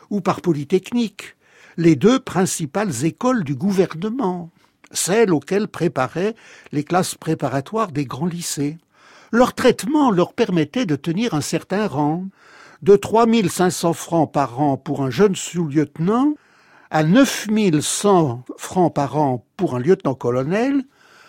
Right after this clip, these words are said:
en passant par cinq mille deux cents pour un capitaine. Par comparaison, un instituteur débutant gagnait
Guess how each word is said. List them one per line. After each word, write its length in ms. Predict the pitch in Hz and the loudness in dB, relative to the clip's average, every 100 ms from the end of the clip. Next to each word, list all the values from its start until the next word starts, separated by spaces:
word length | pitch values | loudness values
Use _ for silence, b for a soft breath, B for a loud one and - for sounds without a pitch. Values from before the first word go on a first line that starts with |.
| b | b
en 140 | 180 185 | -2 2
passant 460 | 165 147 - 254 | 2 0 2 0
par 180 | 254 147 | 2 -2
cinq 160 | - 214 | 0 0
mille 180 | 196 | 0
deux 140 | 151 170 | 2 0
cents 200 | - 254 | 0 -2
pour 200 | 247 208 | 2 0
un 20 | |
capitaine. 560 | 196 185 147 123 98 - _ _ | 2 -2 -2 -6 -6 -8 _ _
Par 160 | 147 - | -4 4
comparaison, 720 | 208 185 156 156 185 247 302 B B B - | 4 4 0 0 2 2 0 B B B 0
un 160 | 196 | 4
instituteur 840 | 208 202 202 180 170 - 185 151 | 6 4 -2 -2 -4 2 2 4
débutant 600 | 113 165 135 147 - 139 | 4 2 2 -6 0 0
gagnait 600 | 117 160 147 139 139 127 | 2 0 0 0 0 -2